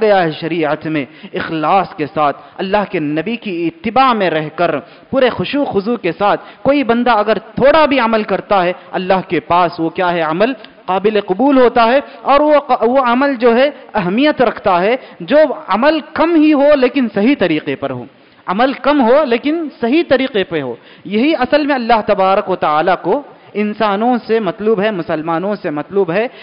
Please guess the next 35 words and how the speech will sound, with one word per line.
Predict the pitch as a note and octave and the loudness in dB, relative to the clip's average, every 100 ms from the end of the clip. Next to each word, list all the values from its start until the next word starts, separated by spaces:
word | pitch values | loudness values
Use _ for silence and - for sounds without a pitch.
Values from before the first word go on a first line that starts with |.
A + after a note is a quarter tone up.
| - - | -16 -4
ایسا | G3+ A#3 D#4 D4 A3 | -2 0 2 2 2
عمل | A3 G#3+ | 0 -2
کریں | F#3+ F#3 C4+ - - | -2 -2 -2 -6 -18
جو | F3 F3+ B3+ | -6 0 2
عمل | G3 G#3 C4+ - | 2 0 -2 -2
اخلاص | G3+ - D3+ E3+ B3+ - | -6 -6 -2 2 2 0
سے | A#3 F#3 | -2 0
بھرا | E3+ F#3+ | 2 2
ہوا | G3+ F#3+ F3+ | 2 2 2
ہو | F#3 C#4+ - - - | 2 0 -2 -16 -2
اور | A#3 D4 D4 B3 | 2 4 2 2
ساتھ | B3+ B3 A#3 G#3 | 0 0 0 -8
ہی | F#3 | -4
ساتھ | G3+ A#3+ C4 - | 0 0 0 -6
اللہ | A3+ C4 C4 B3+ | -2 0 0 -2
کے | A#3+ | -4
نبی | F#3 F3+ F3+ C4+ | -2 -2 -2 -2
کے | A#3 A#3 | 0 -2
پیروی، | A#3 F#3+ G3 F#3+ G3 | 0 0 0 -2 -6
نبی | F3+ G3 | -6 -6
کی | G#3 G#3+ | -6 -6
پیروی | F3+ F3 E3 G#3 | -2 -2 -2 -4
میں | G3+ A3 F#3 - - | -2 -4 -6 -12 0
ہو، | A#3+ F#3 | 0 0
نبی | F3+ G#3+ | -4 -6
کی | A3+ G3+ | -6 -10
اتباع | - G3 F3 D#3+ | -6 -4 0 0
میں | D#3 C#3+ | -2 -4
ہو۔ | C3 C#3 A#2+ - - - - | -4 -4 -6 -12 -20 -20 -8
اگر | F#3 C4 | -2 0
یہ | D4 | 0
دو | C4+ C#4+ | 2 0
چیزیں | C#4+ C#4 C#4 | 2 0 0
نہیں | C#4 D4 C#4 | 0 2 2
ہیں، | C#4 | 0